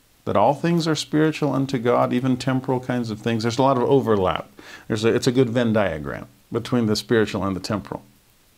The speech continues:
And in fact, Joseph Smith, in another point, did talk about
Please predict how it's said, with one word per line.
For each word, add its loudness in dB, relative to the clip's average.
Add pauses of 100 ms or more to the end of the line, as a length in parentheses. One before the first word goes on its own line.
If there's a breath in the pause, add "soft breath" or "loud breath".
(140)
And 0
in 0
fact, 2
Joseph 4
Smith, 2
in -2
another 2
point, -2
did 4
talk 0
about 0